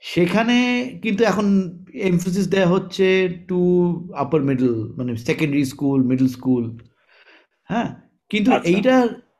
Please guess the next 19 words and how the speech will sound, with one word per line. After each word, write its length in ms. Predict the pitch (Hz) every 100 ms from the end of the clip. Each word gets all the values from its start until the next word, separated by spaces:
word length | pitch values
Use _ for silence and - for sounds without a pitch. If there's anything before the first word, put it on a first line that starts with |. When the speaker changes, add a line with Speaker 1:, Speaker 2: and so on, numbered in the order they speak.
| _
Speaker 1:
এইগুলো 400 | 170 180 175 254
তখনই 480 | 254 190 165 226 262
ওয়ার্কআউট 520 | 196 180 175 202 196 -
করবে 560 | 165 123 117 135 165 - _ - 110 107
যখন, 760 | 160 156 - 208 214 214 208 196 - _ _ _ _ -
আহ, 380 | 147 147 147 131
বাচ্চা 840 | - - 143 135 139 - 202 202 202
can 160 | 196 175 147 113
reach 300 | 113 233 240
a 80 | 226
level 480 | 131 117 165 226 226
of 40 |
education 600 | 170 135 139 143 117 110 110 - _ _ _ _ _ _ -
যেখানে 240 | 147 190
বাচ্চা 460 | 151 135 131 - 185
কোনো 240 | 185 180
টাকা 200 | 160 151
পয়সা 280 | 151 160 135
পাবে। 300 | 95 95 101